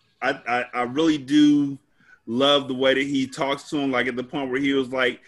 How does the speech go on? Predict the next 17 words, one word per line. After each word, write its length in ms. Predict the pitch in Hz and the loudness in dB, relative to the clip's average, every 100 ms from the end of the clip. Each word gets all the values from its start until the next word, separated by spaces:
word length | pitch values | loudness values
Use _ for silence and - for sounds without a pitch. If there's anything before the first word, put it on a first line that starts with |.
| - - - | -20 -20 -2
"Marcus, 680 | 508 508 - - - - _ _ _ _ _ _ _ _ _ - | 2 4 2 -6 -10 -20 _ _ _ _ _ _ _ _ _ -6
Marcus, 640 | 440 330 - 113 - - _ _ _ _ _ _ _ _ | -2 0 -2 -8 -8 -20 _ _ _ _ _ _ _ _
I've 240 | 330 427 339 | -2 0 0
been 500 | 277 254 254 262 190 | 2 2 0 -4 0
working 340 | 233 240 233 | 2 2 0
here 180 | 233 220 | 0 0
for 200 | - 196 | 0 0
about 360 | 190 190 175 | 2 2 0
nine 580 | 156 175 202 233 269 269 | -2 -2 2 4 2 2
months. 480 | 160 147 143 - - - - 1077 - - 807 _ - _ - - _ _ _ - - - _ | -2 -2 -4 -10 -14 -14 -12 -10 -10 -10 -12 _ -20 _ -20 -20 _ _ _ -20 -20 -20 _
<laughs> 80 | 214 262 262 - - | -4 2 2 0 0
I 120 | 208 | 0
get 220 | 214 240 370 | 2 4 6
here 220 | 262 247 | 6 6
on 220 | 254 269 | 4 2
time, 540 | 330 190 185 196 285 - | 4 4 4 4 0 -6
sometimes, 1000 | - - 247 262 247 131 131 127 147 - | -18 2 2 2 -2 -2 0 0 0 -6